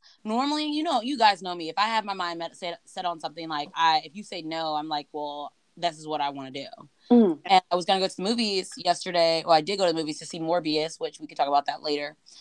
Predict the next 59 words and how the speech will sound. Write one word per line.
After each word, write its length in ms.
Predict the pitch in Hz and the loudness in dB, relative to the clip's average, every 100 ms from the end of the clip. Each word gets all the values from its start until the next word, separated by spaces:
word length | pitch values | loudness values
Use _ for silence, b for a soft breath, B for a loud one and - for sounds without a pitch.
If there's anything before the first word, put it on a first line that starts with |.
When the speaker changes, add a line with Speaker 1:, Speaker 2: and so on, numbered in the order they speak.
| B B - | B B -2
Speaker 1:
And 400 | 202 190 185 180 - | 2 2 2 -2 -2
my 180 | 202 | 0
friend 280 | - 247 247 | 0 -2 -2
was, 160 | 233 214 - | -6 -6 0
I, 120 | 208 | 2
like, 200 | 220 196 | 2 -2
suggested 500 | - 226 190 208 233 | -8 -8 -4 -4 -2
a 40 | 208 | -4
movie 200 | 196 233 | -4 -6
theater 480 | 196 170 170 180 - _ - | -4 -2 -4 -6 -14 _ 0
that 260 | 196 180 - _ | 6 6 4 _
I 120 | 175 190 | -2 -2
t-, 160 | 233 | -6
is 160 | 196 175 | -8 0
down 220 | 180 214 | 2 2
the 60 | 208 | 0
street 180 | - 202 | -10 -8
from 100 | 190 | -6
our 80 | 160 | -4
house, 380 | 202 202 180 185 | 0 2 0 -2
which 200 | 180 - | -14 -12
we 180 | 175 - | -12 -2
always 340 | 175 185 165 | 0 0 -2
go 160 | - 196 | -4 -4
to. 280 | 202 160 156 | -4 -6 -2
I 60 | 170 | -2
haven't 160 | 196 | -2
really 120 | 196 170 | -6 -6
been 160 | 175 | -4
going 180 | 160 170 | -2 0
to 60 | 165 | 0
that 160 | 143 | 0
mall, 440 | 151 143 170 208 - b b b 202 | 4 4 6 4 -2 b b b 4
but 160 | 196 | 4
I 120 | 185 | 4
always 240 | 185 190 170 | 2 -2 -8
used 120 | 175 | -16
to 60 | 156 | -8
go 120 | 170 | -6
to 60 | 165 | -6
that 140 | 156 | -10
mo-, 180 | 180 185 | -12 -12
movie 200 | 170 185 | -10 -6
theater 220 | 185 175 165 | 0 0 0
as 80 | |
a 60 | 165 | -2
kid. 180 | 196 180 | -4 -4
It's 100 | 165 | -4
the 60 | - | -2
only 200 | 175 170 | 0 4
one 140 | 165 | 6
that 80 | 156 | 8
I, 320 | 151 143 147 _ - | 8 6 -6 _ 0
I 60 | 190 | 4
have, 160 | 214 | 2
like, 160 | 185 165 | 0 -12
nostalgia 440 | 170 - 175 151 | -12 -6 -6 -8
with 140 | 139 | -12
it. 120 | 151 | -14